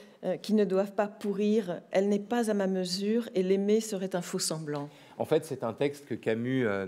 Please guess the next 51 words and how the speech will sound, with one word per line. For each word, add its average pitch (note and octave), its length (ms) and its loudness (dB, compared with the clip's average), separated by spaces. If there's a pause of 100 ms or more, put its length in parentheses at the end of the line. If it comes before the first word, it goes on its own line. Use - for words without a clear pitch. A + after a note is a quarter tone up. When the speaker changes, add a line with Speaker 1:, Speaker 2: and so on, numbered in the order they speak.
Speaker 2:
ça A#2 120 -2
se A#2 100 -4
trouve A#2+ 200 -4
dans A#2 160 2
Nos, G#2+ 160 0 (1000)
que - 80 -16
Camus A2 320 -2
a G#2 60 2
écrit G#2 200 -4
à G#2+ 80 0
vingt A2+ 300 -2
ans B2+ 220 0
et, - 20 -4
et F#2+ 360 -10
toute - 160 -16
sa A#2 140 -2
vie, B2+ 300 -6
jusqu'au G2 280 -10
premier G#2+ 340 -4
homme A2+ 280 0
qu'il - 160 -18 (280)
n'achèvera F#2+ 460 -8
pas A2 140 -4
pour G2+ 140 -20
des F#2 100 -14
raisons, F#2 240 -14
euh, F#2 540 -20
terribles. B2 320 -8 (560)
Euh, G#2+ 580 0 (800)
toute - 120 -18
sa C3+ 120 2
vie, D3+ 140 -4
il B2 100 0
a A2 40 -4
cherché A#2 280 -4
la G#2+ 100 -2
sagesse - 840 -6
qui - 80 -14
était G2+ 160 -6
la G2+ 80 -4
sienne G2+ 440 -6
quand G2 240 -12
il G2+ 80 -10
était G2+ 200 -6
pleinement A#2 380 -4
dans G#2+ 100 -2
l'amour A2+ 380 -2
au A2 40 -4
moment G#2+ 240 -4
d'écrire G#2+ 320 -8
Nos. G#2 160 -2